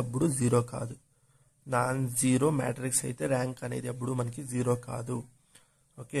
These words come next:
ఇదైతే గుర్తుపెట్టుకోండి. B is correct. ఓకే, less than eight కాబట్టి C also correct, D also correct.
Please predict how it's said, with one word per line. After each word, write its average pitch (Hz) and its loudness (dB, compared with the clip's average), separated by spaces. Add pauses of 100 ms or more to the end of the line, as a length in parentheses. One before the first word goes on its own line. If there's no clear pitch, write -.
(140)
ఇదైతే 123 -2
గుర్తుపెట్టుకోండి. 120 -6 (440)
B - - (200)
is 135 4
correct. 127 -4 (600)
ఓకే, 135 -4 (100)
less 120 0 (100)
than 127 6
eight 117 -4
కాబట్టి 117 -6 (300)
C 135 2
also 127 -2 (100)
correct, 165 -4 (580)
D 131 2
also 123 4 (100)
correct. - -8